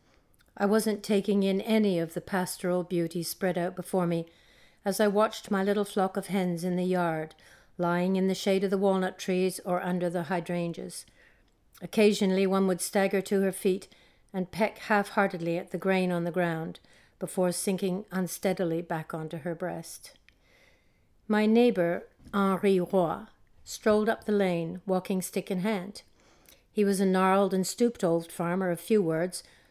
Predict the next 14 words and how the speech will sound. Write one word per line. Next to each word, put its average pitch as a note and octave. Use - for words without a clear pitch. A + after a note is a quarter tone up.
who A3
usually G3
barely F#3+
squeezed G#3
out F#3
the F3+
obligatory F3+
"Bonjour, F3+
madame," D#3
before F3+
continuing F3
on E3
his F3
way. E3